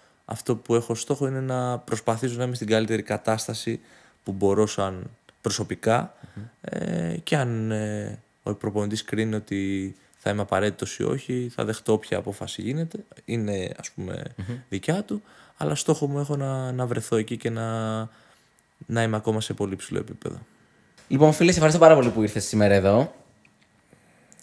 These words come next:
Speaker 2: Ε, ήταν πραγματικά πολύ μεγάλη τιμή που ήρθες, μας μοιράστηκες τις ιστορίες σου. Ε, σε εύχομαι πραγματικά μόνο επιτυχίες για το μέλλον. Και να πάνε όλα τέλεια, πραγματικά.
Speaker 1: Σε ευχαριστώ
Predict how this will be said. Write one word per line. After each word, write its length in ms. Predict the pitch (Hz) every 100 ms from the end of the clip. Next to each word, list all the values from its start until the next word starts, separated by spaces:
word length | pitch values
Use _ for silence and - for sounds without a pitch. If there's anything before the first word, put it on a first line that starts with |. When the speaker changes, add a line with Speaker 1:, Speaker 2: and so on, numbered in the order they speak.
| -
Speaker 2:
Ε, 340 | 117 117 107
ήταν 160 | 117 135
πραγματικά 300 | 131 123 123
πολύ 280 | 120 120 113
μεγάλη 280 | 113 107 95
τιμή 800 | 104 104 101 98 92 92 92 87
που 140 | - 101
ήρθες, 300 | 131 139 -
μας 240 | 104 101
μοιράστηκες 360 | 110 107 107 101
τις 80 | -
ιστορίες 300 | 92 113 120
σου. 340 | 156 175 190 -
Ε, 80 | 120
σε 100 | 123
εύχομαι 260 | 123 139
πραγματικά 320 | 135 127 123
μόνο 100 | 131 127
επιτυχίες 260 | - 123
για 80 | 110
το 60 | 101
μέλλον. 480 | 107 117 156 196 - _ _ _ _ _ -
Και 600 | 147 147 143 143 143 143
να 80 | 139
πάνε 160 | 160 139
όλα 140 | 117
τέλεια, 180 | 131 123
πραγματικά. 680 | 107 104 - 143 165 202 - _ _ _ _ _ _
Speaker 1:
Σε 100 | -
ευχαριστώ 580 | - 95 90 - 113 123